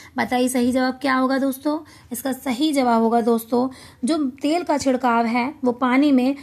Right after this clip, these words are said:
इसे पृष्ठ तनाव को घटा देता है। तेल जल के पृष्ठ तनाव को कम करता है। इसके परिणाम स्वरूप मच्छरों के लार्वा जो होते हैं वो डूब जाते हैं और प्रजनन के लिए लार्वा को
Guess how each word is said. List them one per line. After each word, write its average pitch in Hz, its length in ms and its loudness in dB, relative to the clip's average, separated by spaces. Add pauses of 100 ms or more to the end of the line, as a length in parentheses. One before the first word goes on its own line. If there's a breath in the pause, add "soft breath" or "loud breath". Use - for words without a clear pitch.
(160 loud breath)
इसे 269 200 0
पृष्ठ 339 520 -2
तनाव 269 300 2
को 311 220 -4 (200)
घटा 247 360 2
देता 190 280 -2
है। 170 280 -8 (800 loud breath)
तेल 359 380 0 (220)
जल 320 500 0
के 254 300 2 (360 loud breath)
पृष्ठ 370 340 0
तनाव 254 300 2
को 277 180 -2
कम 254 260 2
करता 269 300 -2
है। 302 280 -2 (340 loud breath)
इसके 302 300 -2
परिणाम 247 460 2
स्वरूप 294 400 -2 (300 loud breath)
मच्छरों 320 560 0
के 359 180 -2
लार्वा 233 440 4
जो 254 120 4
होते 247 180 0
हैं 294 80 2
वो 285 100 2
डूब 240 300 0
जाते 269 300 0
हैं 294 320 2
और 254 100 2
प्रजनन 254 560 2
के 269 160 2
लिए 233 180 4
लार्वा 233 440 0
को 247 320 0